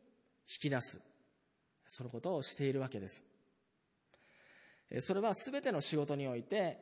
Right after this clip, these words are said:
言えることです。私たちには神様が与えてくださった資源を用いて、仕事を通して神様と一緒にこの世界を発展させていくという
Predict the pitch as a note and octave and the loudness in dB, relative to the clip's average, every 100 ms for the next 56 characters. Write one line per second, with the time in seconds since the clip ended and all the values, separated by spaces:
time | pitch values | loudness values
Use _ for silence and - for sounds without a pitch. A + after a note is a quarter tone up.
0 | - A2 B2 A2 - G2 F#2+ - - _ | -10 0 2 2 0 -4 -4 -8 -12 _
1 | _ _ _ _ _ _ _ - - - | _ _ _ _ _ _ _ -20 -20 -4
2 | C#3 F3+ F#3+ E3+ E3+ G3+ F3+ G3 F#3+ D#3 | 2 4 6 4 4 4 6 4 4 4
3 | C#3 C3+ F#3+ G#3 G#3 A3 G#3+ G#3 D3+ - | 4 4 6 4 6 4 4 2 4 6
4 | B3 C4+ B3+ E3+ D#3 D3+ D3+ C3+ - - | 4 4 6 8 6 6 4 2 -6 -10
5 | - - - - F#3+ A#3+ B3+ B3 A#3+ C4+ | -20 -20 -4 4 10 10 10 6 4 2
6 | B3+ - C#4 C#4 - - - - - A3+ | 2 2 2 0 -2 -20 -20 -4 4 6
7 | G3 D#3 C3+ A2+ - - E3 - - C4 | 8 6 4 0 2 8 8 8 4 4
8 | C#4+ - - - - _ _ - B2 B2 | 2 -2 -10 -20 -20 _ _ -2 0 0
9 | C3+ G#2+ B2 E3 - - C3+ - G3+ G#3+ | -2 0 2 2 0 -8 -8 -6 -4 -2
10 | A3 G#3+ - A3+ A3+ G3+ - - - - | -2 -4 -2 -2 2 0 -2 -20 -20 -20
11 | - A3+ B3 F3 | -6 -2 2 2